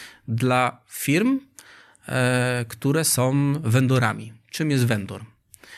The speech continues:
Vendor to jest taka firma, która skupia kilka, e, kilka usług,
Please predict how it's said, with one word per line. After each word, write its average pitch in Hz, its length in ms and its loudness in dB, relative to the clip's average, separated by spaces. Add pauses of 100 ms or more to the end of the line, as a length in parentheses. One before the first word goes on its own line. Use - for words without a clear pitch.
(140)
Vendor 180 320 0
to 170 80 0
jest 147 140 0
taka 135 180 -2
firma, 170 300 0
która 156 240 -4
skupia - 480 0
kilka, 127 640 -2 (560)
e, 120 720 2
kilka 175 300 0
usług, 143 520 -2